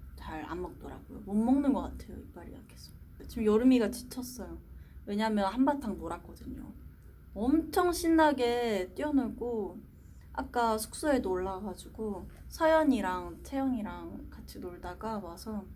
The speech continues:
진짜 잘 것 같아. 이거 브이라이브 키기 전에 여름이 졸고 있었거든요.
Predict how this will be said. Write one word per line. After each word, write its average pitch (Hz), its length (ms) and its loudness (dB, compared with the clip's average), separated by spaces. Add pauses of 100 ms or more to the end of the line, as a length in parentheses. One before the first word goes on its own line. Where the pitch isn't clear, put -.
(1300)
진짜 254 460 2
잘 202 280 0
것 302 100 -6
같아. 254 300 0
이거 190 360 0
브이라이브 196 720 -2
키기 269 240 -4
전에 180 520 -8
여름이 180 240 -10
졸고 185 360 -8
있었거든요. - 640 -12